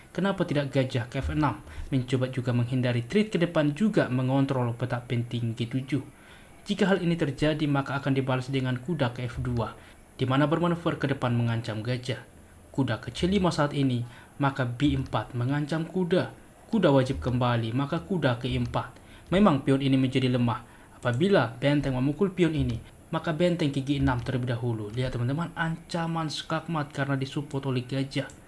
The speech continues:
Sehingga gajah ke G lima kita ambil, maka benteng memukul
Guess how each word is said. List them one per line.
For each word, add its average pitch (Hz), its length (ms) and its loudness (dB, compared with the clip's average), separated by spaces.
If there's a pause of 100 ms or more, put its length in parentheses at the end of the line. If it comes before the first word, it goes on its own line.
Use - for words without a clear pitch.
(600)
Sehingga 127 400 -2
gajah 185 320 4
ke 170 160 -2
G 170 80 4
lima 175 320 4
kita 143 240 -2
ambil, 131 320 2 (400)
maka 139 240 -2
benteng 143 560 0
memukul 120 320 0